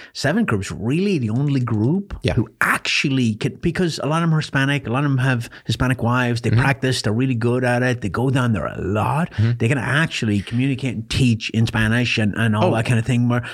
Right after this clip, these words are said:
Speaker 1: where if you learn Mandarin Chinese
Speaker 2: Yeah.
Speaker 1: for six months, that's
Speaker 2: Yeah.
Speaker 1: tough,
Speaker 2: No,
Speaker 1: man.
Speaker 2: it, it,
Speaker 1: Yeah.
Speaker 2: and Seventh Group, like you said, and, and probably third as well, which, you know, French in Africa.
Speaker 1: Yeah, yeah.
Speaker 2: Um, granted, they've got some Portuguese as well, and I think a couple of
Speaker 1: Yeah,
Speaker 2: languages,
Speaker 1: I
Speaker 2: but
Speaker 1: came out of language school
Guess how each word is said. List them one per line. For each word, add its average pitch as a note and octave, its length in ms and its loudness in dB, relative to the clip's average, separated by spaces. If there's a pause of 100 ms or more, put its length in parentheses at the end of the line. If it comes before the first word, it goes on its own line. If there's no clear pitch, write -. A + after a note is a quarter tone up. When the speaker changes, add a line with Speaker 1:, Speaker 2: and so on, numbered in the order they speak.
(180)
Speaker 1:
where C3 120 0
if C3 120 -4
you F3 120 2
learn B2+ 320 -2
Mandarin B2+ 420 0
Chinese B2+ 720 2
Speaker 2:
Yeah. A#2+ 220 4
Speaker 1:
for B2+ 180 0
six - 340 -2
months, C3+ 260 0
that's - 180 0 (200)
Speaker 2:
Yeah. - 60 -20 (160)
Speaker 1:
tough, - 480 -4
Speaker 2:
No, F#2 140 0
Speaker 1:
man. G#2 260 4
Speaker 2:
it, A#2 100 2
it, - 200 -4
Speaker 1:
Yeah. A#2 260 2 (240)
Speaker 2:
and B2+ 180 0 (320)
Seventh C#3+ 360 0
Group, B2+ 180 -4
like G#2 160 2
you G2+ 60 -2
said, F2 380 0 (200)
and, C3+ 160 -4
and D3 160 0
probably A3+ 320 -2
third D#3 340 -2
as A2+ 140 0
well, F2 480 0 (380)
which, - 280 -2
you A2 140 0
know, E2+ 180 2
French G#2 420 -2
in F#2+ 80 2
Africa. F2+ 600 0
Speaker 1:
Yeah, G2+ 320 2 (180)
yeah. G2 320 4
Speaker 2:
Um, E2 200 0 (220)
granted, G2 240 0
they've F#2 140 0
got F#2+ 140 2
some F2 120 -2
Portuguese F2 460 0
as D#2+ 80 2
well, E2 220 4
and D#2+ 100 2
I - 20 -4
think E2 180 -4
a - 20 -20
couple E2+ 240 0
of D#2 100 0
Speaker 1:
Yeah, - 60 2
Speaker 2:
languages, A2 260 2
Speaker 1:
I - 60 2
Speaker 2:
but F#2+ 80 4
Speaker 1:
came D3 100 2
out B2 80 2
of A2+ 60 0
language A2+ 360 -2
school G#2+ 400 0